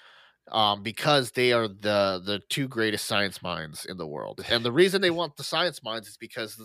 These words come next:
Bill and Ted's idea on how to beat the robots is to create two more robots, but good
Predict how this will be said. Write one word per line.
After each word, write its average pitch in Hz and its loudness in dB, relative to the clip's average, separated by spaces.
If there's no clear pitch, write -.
Bill 143 -2
and 135 -6
Ted's 135 -2
idea 117 -2
on 110 -6
how 131 0
to 117 0
beat 123 -8
the 107 -10
robots 107 -2
is 104 -12
to - -12
create 110 -4
two - -8
more 110 -4
robots, 85 -8
but 104 -10
good 117 0